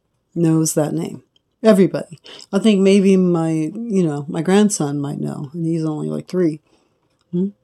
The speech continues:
Now, it doesn't matter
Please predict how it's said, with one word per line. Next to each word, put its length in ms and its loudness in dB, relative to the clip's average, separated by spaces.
Now, 400 2
it 120 0
doesn't 260 8
matter 540 6